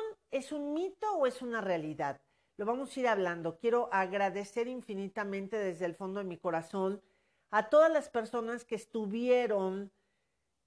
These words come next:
el viernes y el sábado en su entrenamiento personal. Muchísimas gracias por permitirme servirles, sin duda alguna.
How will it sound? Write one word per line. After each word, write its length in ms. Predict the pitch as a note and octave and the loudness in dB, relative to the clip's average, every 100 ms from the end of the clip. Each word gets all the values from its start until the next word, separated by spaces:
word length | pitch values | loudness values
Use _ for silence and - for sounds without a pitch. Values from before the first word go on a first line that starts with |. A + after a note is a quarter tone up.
| _ _ _ | _ _ _
el 540 | A#3+ A3 A3 A3 G#3+ F#3+ | 2 4 4 6 4 2
viernes 540 | A3+ C4+ C4 C4+ B3 | 6 8 8 2 2
y 60 | G#3+ | 2
el 140 | G3 | 2
sábado 560 | F3+ - A#3+ A3+ A3 G#3 | -2 2 4 4 2 0
en 100 | G3+ | -4
su 120 | G3 | -6
entrenamiento 760 | F#3 F#3+ F#3 F3+ F#3 F3+ F#3+ | -6 -4 -4 -4 -4 -4 -6
personal. 680 | F#3 D#3+ D#3 D#3 D#3 D#3+ D#3+ | -6 -8 -8 -12 -8 -8 -8
Muchísimas 760 | F3 G3 B3 A#3+ C4+ B3+ G#3 | -8 -8 -6 -6 -4 -4 -2
gracias 480 | F#3+ G#3+ A3 A3+ A3+ | 2 4 4 2 -6
por 180 | - F3+ | -6 -4
permitirme 640 | F#3+ F#3 F#3 G3+ F#3+ F#3+ | -4 -4 -6 -4 -4 -4
servirles, 580 | G3 F3 E3+ G3+ G3+ G3+ | -6 -6 -2 -2 -2 -4
sin 160 | G3 F3+ | -6 -4
duda 160 | F#3 | 0
alguna. 640 | F3+ F3+ G#3 G#3+ G#3 G#3 | -2 -2 -6 -2 -2 -4